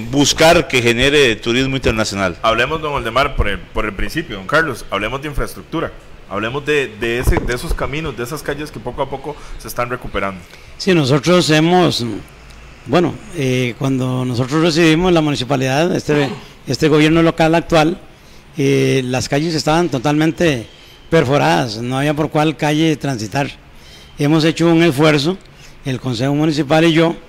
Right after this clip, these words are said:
Speaker 3: para poder, eh, salir adelante con proyectos nuevos de recoger las aguas pluviales, de alcantarillar, de encunetar y de asfaltar trechos, y eso lo hemos logrado en todos los distritos.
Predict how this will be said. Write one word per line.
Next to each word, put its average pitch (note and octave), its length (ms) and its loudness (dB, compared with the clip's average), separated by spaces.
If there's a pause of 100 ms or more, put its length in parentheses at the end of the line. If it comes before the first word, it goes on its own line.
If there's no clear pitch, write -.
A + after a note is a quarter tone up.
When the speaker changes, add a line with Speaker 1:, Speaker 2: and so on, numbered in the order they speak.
(540)
Speaker 3:
para D#3 300 2
poder, D#3+ 440 4 (140)
eh, B2+ 400 -2 (360)
salir D3 340 0
adelante D#3+ 480 2
con D#3 100 4
proyectos C#3 800 0 (260)
nuevos D3+ 560 2 (380)
de C#3 140 0
recoger C3 340 0
las D3 220 2
aguas D#3+ 360 4
pluviales, E3 680 2 (360)
de C3 120 -2
alcantarillar, C#3+ 880 2 (320)
de C#3+ 120 -2
encunetar C#3 600 0 (500)
y D3 120 2
de D3+ 80 4
asfaltar C3 400 0
trechos, E3 520 0 (440)
y C#3 400 0
eso C#3+ 180 2
lo D#3+ 100 4
hemos D#3+ 160 4
logrado D3+ 400 4
en C#3+ 140 -2
todos D3+ 240 2
los D#3 160 2
distritos. B2+ 640 -2